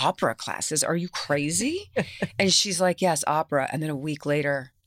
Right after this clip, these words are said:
Speaker 1: I booked The Sopranos. I was
Speaker 2: Oh
Speaker 1: like,
Speaker 2: my
Speaker 1: "Who's singing
Speaker 2: gosh.
Speaker 1: now, bitch?" <laughs> You
Speaker 2: Wait
Speaker 1: know?
Speaker 2: a minute. Did you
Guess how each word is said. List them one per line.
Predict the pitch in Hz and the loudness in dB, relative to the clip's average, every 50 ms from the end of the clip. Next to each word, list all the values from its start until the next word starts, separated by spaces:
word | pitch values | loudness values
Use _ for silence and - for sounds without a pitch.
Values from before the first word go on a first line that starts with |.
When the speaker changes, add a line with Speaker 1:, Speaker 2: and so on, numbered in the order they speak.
| _ _ _ _ - - | _ _ _ _ -6 -4
Speaker 1:
I | 143 147 | -4 -4
booked | 147 - 190 - - | -2 -4 -8 -8 -8
The | - | -6
Sopranos. | - - - _ - - 127 - - - - - - - - - _ _ _ _ _ _ _ - _ - | -4 -6 -6 _ -10 -12 -10 -10 -12 -14 -16 -14 -12 -12 -12 -12 _ _ _ _ _ _ _ -20 _ -4
I | - 156 | -2 0
was | 151 156 160 160 | 2 2 2 2
Speaker 2:
Oh | 147 | 2
Speaker 1:
like, | 143 143 170 - - - | 2 0 0 -4 -8 -2
Speaker 2:
my | 156 151 | 0 2
Speaker 1:
"Who's | 143 143 - | 2 2 2
singing | - - - 123 123 | 0 -2 -2 -2 -2
Speaker 2:
gosh. | - | -2
Speaker 1:
now, | 202 214 202 | -4 -6 -8
bitch?" | - - 190 - - - - _ _ _ _ _ _ - - | -10 -12 -12 -10 -8 -8 -8 _ _ _ _ _ _ -2 0
<laughs> | 247 - - - - 427 - - - - - - - - - 466 - - - 480 - _ - - _ _ - 370 - - - - 440 - - | 0 0 2 0 -2 -2 -2 -6 -20 -20 -20 -20 -14 -4 -4 -4 -4 -2 -6 -6 -6 _ -18 -18 _ _ -10 -10 -8 -6 -6 -6 -4 -2 0
You | 226 | 2
Speaker 2:
Wait | 202 381 | 2 2
Speaker 1:
know? | 370 339 | 2 2
Speaker 2:
a | |
minute. | 240 202 185 - | 0 -2 0 0
Did | 208 208 180 | 0 0 0
you | 226 214 | -2 -2